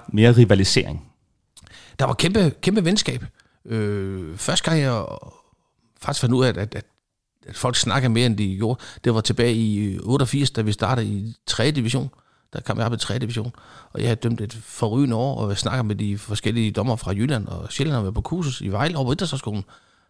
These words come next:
Speaker 2: Så fortalte de, at de har fået så gode karakterer, sådan, sådan, så hold da kæft, mand, så ligger jeg nok ned. Så får man et brev ind fra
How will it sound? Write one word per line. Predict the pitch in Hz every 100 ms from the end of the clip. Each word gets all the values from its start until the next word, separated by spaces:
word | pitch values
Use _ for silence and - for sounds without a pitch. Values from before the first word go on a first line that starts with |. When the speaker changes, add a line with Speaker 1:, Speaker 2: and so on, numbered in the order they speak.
| -
Speaker 2:
Så | 131
fortalte | 123 139 -
de, |
at | 110
de | 104
har |
fået | 107 135
så | -
gode | 127 147
karakterer, | 104 - 127
sådan, | 120 123
sådan, | 120 67
så | 80
hold | 82 - -
da |
kæft, | - 98 -
mand, | 71
så | 98
ligger | 113 117 92
jeg | 95
nok | 92 -
ned. | 101 - - - -
Så | - 143
får | 147
man | 143
et | 117
brev | 110 127 139
ind | 143
fra | 135